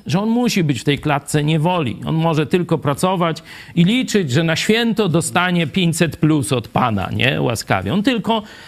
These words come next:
to jest jego, że tak powiem, <clears throat> y,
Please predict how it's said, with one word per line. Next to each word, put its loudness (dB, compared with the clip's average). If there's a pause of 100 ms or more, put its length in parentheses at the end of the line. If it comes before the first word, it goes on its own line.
(140)
to 4
jest 0
jego, 2 (300)
że 0
tak 0
powiem, 0
<clears throat> 2 (400)
y, 0